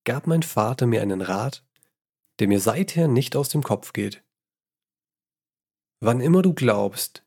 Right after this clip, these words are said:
jemanden kritisieren zu müssen“, sagte er zu mir,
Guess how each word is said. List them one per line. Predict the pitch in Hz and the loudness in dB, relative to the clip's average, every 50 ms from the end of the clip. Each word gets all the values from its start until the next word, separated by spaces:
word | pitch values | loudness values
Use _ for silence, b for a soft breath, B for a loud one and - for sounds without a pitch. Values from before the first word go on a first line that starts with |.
| _ | _
jemanden | - 110 107 117 131 143 143 143 143 - 151 139 | -10 -2 0 2 4 4 2 0 0 -4 -6 -6
kritisieren | - - 143 131 - 131 123 - 175 156 110 98 | -4 -4 -4 -2 -2 -2 0 0 2 2 2 0
zu | - - 101 | 0 -4 -4
müssen“, | 98 98 92 - - 107 107 123 127 - - _ _ _ _ _ _ _ _ - | -4 -4 -4 -4 -4 -4 -4 -4 -6 -8 -16 _ _ _ _ _ _ _ _ -12
sagte | - - 190 180 - - - 101 | -8 -6 -6 -6 -6 -6 -6 -4
er | 92 101 - | -4 -4 -4
zu | - - 107 | -4 -4 -2
mir, | 104 110 113 120 135 139 - | 0 0 0 0 -2 -4 -8